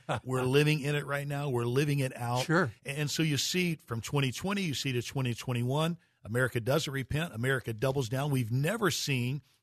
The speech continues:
Speaker 2: opposition to the church so blatant as it is today, opposition to truth so blatant as it is today, opposition to biblical morals and values as blatant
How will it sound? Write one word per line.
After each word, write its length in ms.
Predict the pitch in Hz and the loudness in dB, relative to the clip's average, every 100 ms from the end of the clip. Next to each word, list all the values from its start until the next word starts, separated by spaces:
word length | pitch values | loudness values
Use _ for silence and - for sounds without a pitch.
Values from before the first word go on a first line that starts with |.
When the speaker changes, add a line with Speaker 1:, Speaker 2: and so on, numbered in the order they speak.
| - | -4
Speaker 2:
opposition 680 | 135 135 143 117 151 - 127 | 0 2 0 0 -2 0 -2
to 80 | 123 | -2
the 100 | 117 | -4
church 400 | - 160 135 - | -2 0 0 0
so 220 | - 131 | 0 0
blatant 680 | 117 123 123 156 - 202 - _ _ | 4 2 4 2 0 -4 -6 _ _
as 220 | 127 123 | -4 -2
it 100 | 131 | 0
is 140 | 127 104 | 0 -2
today, 320 | 117 120 151 | -2 -2 2
opposition 600 | 143 151 147 151 139 123 | 4 4 2 0 -2 -2
to 60 | 113 | -2
truth 520 | - - 147 208 - _ _ | -4 0 2 0 -4 _ _
so 240 | - - 131 | -2 2 4
blatant 540 | 113 123 151 143 196 | 6 4 4 0 -4
as 180 | 131 127 | -2 -2
it 120 | 139 | -2
is 160 | 139 117 | -2 -4
today, 260 | 117 135 190 | -2 -2 0
opposition 600 | 147 151 135 156 - 156 | 0 2 2 2 2 0
to 40 | |
biblical 440 | 113 160 175 - | 0 0 0 0
morals 480 | 127 120 147 190 147 | 0 0 0 0 -2
and 120 | 117 107 - - | -4 -6 -12 -10
values 520 | 110 131 139 175 196 | 0 4 4 2 0
as 200 | - 131 | 0 -2
blatant 560 | 104 101 135 147 180 | 0 2 4 2 0